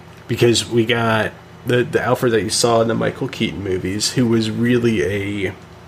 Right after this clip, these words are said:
a, um, very, very much mimicked the Adam West's,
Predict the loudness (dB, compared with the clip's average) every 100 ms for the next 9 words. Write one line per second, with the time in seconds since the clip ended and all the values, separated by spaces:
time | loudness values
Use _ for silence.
0 | -20 -20 -20 -20 -12 -4 -2 -2 -2 -6
1 | -8 -12 -14 -20 -20 -20 -20 -20 -12 -8
2 | 0 0 4 2 4 2 2 0 0 2
3 | 0 -2 -6 -4 -2 0 -2 -2 -2 -4
4 | -4 -4 -6